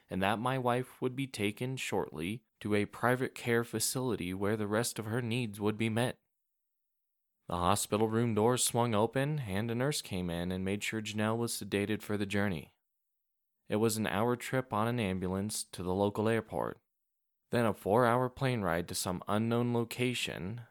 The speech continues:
then another half-hour ride on an ambulance before we arrived at the private extended care facility.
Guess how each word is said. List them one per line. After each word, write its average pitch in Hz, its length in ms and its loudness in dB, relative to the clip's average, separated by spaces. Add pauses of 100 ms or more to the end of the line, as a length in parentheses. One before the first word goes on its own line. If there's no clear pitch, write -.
then 87 240 0
another 101 540 4
half-hour 104 600 2
ride 107 300 4
on 107 140 2
an 107 120 -2
ambulance 90 520 -2
before 117 400 0
we 120 180 0
arrived 104 540 2
at - 120 -4
the - 60 -4
private 110 500 -2
extended 107 680 -4
care 101 260 0
facility. 87 760 -4